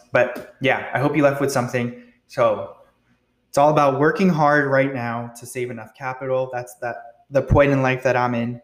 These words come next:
so that I can live a different freaking life, you know, do everything the opposite of what everyone else is doing. Um, and my next biggest thing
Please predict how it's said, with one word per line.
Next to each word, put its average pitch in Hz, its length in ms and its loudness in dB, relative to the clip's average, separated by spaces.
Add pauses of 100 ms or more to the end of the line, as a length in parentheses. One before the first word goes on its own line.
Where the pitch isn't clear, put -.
(540)
so 139 260 0
that 131 220 0
I 143 180 2
can 143 300 -4
live 143 320 2
a 135 120 4
different 139 420 -2
freaking 139 460 -2
life, 123 440 -2
you 127 100 -6
know, 123 180 -2
do 127 180 -2
everything 151 460 2
the 131 120 0
opposite 120 520 -4
of 113 80 -8
what 113 140 -6
everyone 113 360 -6
else 110 260 -10
is 107 140 -14
doing. 101 400 -10 (1040)
Um, 110 640 -2 (1400)
and 131 440 4
my 135 140 2
next 135 300 2
biggest 156 400 -2
thing 180 420 -2